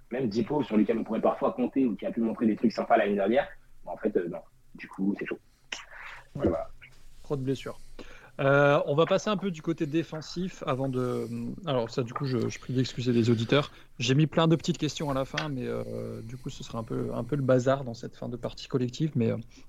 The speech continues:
Speaker 2: on va parler très rapidement du côté défensif. Est-ce que vous êtes inquiet, euh, les gars, et Val, tu vas pouvoir ton-, donner ton avis là-dessus, euh, sur le côté, euh, beaucoup de, de zones sur ce début de saison ? Alors, c'est aussi dû aux blessures, parce que du coup, le personnel change beaucoup,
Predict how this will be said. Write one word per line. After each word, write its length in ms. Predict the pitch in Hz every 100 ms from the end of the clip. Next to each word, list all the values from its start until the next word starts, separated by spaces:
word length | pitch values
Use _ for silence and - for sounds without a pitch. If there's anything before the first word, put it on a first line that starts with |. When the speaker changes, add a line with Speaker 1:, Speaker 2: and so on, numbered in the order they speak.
| -
Speaker 2:
on 80 |
va 100 | 120
parler 220 | 123 131 151
très 180 | -
rapidement 380 | 139 131 139 143
du 100 | 135
côté 240 | 123 127 123
défensif. 680 | 127 123 131 - 165 - - - - -
Est-ce 220 | 175 139
que 80 | 196
vous 200 | 208 185
êtes 120 | 147 -
inquiet, 460 | 156 139 - 160 214 - - - - 180
euh, 200 | 123 113
les 120 | 113
gars, 240 | 123 123
et 60 | 110
Val, 180 | 104 113
tu 80 | -
vas 100 | 113
pouvoir 200 | 123 113
ton-, 120 | 117 113 123 113
donner 240 | 113 120 120
ton 120 | 117
avis 140 | 117
là-dessus, 340 | 117 117 - 180 - - - 151
euh, 500 | 117 113 117 117 123
sur 300 | - - 139
le 100 | 135
côté, 420 | 127 139 - 165
euh, 380 | 170 127 117 113 - - - -
beaucoup 500 | 127 123 180 175 202
de, 260 | 165 143 139
de 180 | 131 139
zones 320 | 123 135 156 - -
sur 220 | - 117
ce 40 |
début 220 | 123 120
de 60 | 117
saison ? 180 | 123 131
Alors, 180 | 135 120
c'est 100 | 113
aussi 200 | 127 -
dû 100 | 120
aux 80 | 135
blessures, 380 | 120 123 190 -
parce 160 | -
que 80 | -
du 100 | 123
coup, 140 | - 120
le 200 | 117 147 - -
personnel 440 | - 127 - 123 127
change 300 | - 123 113
beaucoup, 240 | 123 247